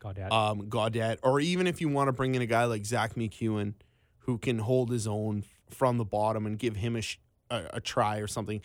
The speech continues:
Speaker 1: Yeah.
Speaker 2: in case that doesn't work out. That's something you can do,
Speaker 1: These are
Speaker 2: right?
Speaker 1: not major injuries,
Speaker 2: No,
Speaker 1: though.
Speaker 2: no,
Speaker 1: Yeah.
Speaker 2: these, but these
Speaker 1: Yeah.
Speaker 2: are injuries, and they
Speaker 1: Yeah.
Speaker 2: have the depth to handle that.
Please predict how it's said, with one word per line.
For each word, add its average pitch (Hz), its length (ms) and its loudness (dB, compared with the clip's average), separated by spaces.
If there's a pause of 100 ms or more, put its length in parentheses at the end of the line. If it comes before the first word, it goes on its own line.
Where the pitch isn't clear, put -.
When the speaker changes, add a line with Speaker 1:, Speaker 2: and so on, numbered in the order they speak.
Speaker 1:
Yeah. 110 180 -6
Speaker 2:
in 123 120 -2
case 120 320 -2
that 113 180 0
doesn't 107 320 -2
work 107 240 -2
out. 139 180 4 (220)
That's 190 240 4
something 196 380 4
you 160 120 2
can 131 180 0
do, 117 340 -2 (180)
Speaker 1:
These 160 160 0
are 190 60 8
Speaker 2:
right? - 100 6
Speaker 1:
not 165 280 6
major 127 380 2
injuries, 101 460 -4
Speaker 2:
No, 359 220 8
Speaker 1:
though. 294 40 4
Speaker 2:
no, 262 280 2
Speaker 1:
Yeah. - 80 2
Speaker 2:
these, 208 180 0
but 190 300 4
these 185 180 2
Speaker 1:
Yeah. 170 80 2
Speaker 2:
are 208 240 8
injuries, 165 580 2
and 151 180 0
they 165 80 4
Speaker 1:
Yeah. 160 60 4
Speaker 2:
have 165 120 4
the 147 80 0
depth 147 320 4
to 135 100 0
handle 123 280 2
that. 120 260 0